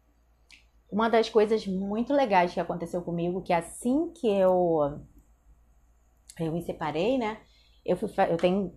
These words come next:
algumas tatuagens no meu corpo e tal, mas eu escrevi quatro palavras: amor e liberdade, entrega e confiança.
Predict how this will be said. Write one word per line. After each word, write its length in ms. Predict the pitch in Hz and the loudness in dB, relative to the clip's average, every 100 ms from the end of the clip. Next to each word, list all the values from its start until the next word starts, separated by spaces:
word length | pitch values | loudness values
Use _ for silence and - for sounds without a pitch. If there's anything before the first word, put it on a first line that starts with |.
| - | 0
algumas 360 | 175 175 190 | 2 2 0
tatuagens 480 | 196 196 190 170 175 | 2 2 4 2 2
no 80 | 180 | 0
meu 120 | 196 | -2
corpo 340 | - 190 202 233 | 2 2 2 2
e 20 | |
tal, 320 | 202 180 - - - _ | 6 6 4 -12 -20 _
mas 220 | 202 202 | 4 6
eu 360 | 214 214 226 - _ _ _ _ | 6 6 2 -6 _ _ _ _
escrevi 380 | - 240 214 233 | -4 2 2 4
quatro 280 | 226 247 - | 4 4 6
palavras: 640 | 269 196 147 151 160 - | 6 8 6 2 -6 -4
amor 420 | 190 185 190 226 262 | -2 0 6 6 6
e 40 | |
liberdade, 600 | 247 214 214 202 208 226 | 4 2 2 2 2 -2
entrega 340 | 226 190 180 | -4 -2 -2
e 60 | 185 | -2
confiança. 800 | 196 196 - 190 135 - 160 | -6 -6 -4 -4 -4 -10 -16